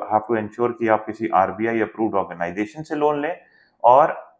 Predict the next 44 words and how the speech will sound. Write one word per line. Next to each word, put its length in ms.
जर्मनी 380
के 60
केस 260
में 60
जैसा 180
कि 100
आप 80
जानते 380
हैं 180
कि 460
जो 200
ब्लॉक्ड 260
अकाउंट 360
है 60
वो 80
आपको 200
एडवांस 380
में 80
पे 100
करना 280
पड़ता 340
है, 100
और 80
हम 200
लोग 220
generally 360
स्टूडेंट्स 320
को 100
एडवाइस 320
करते 260
हैं 80
कि 60
फर्स्ट 280
ईयर 100
की 120
पूरी 300
फीस 180
एडवांस 380
में 80
पे 120
करके 300
चलें। 260
अगर 200
आप 300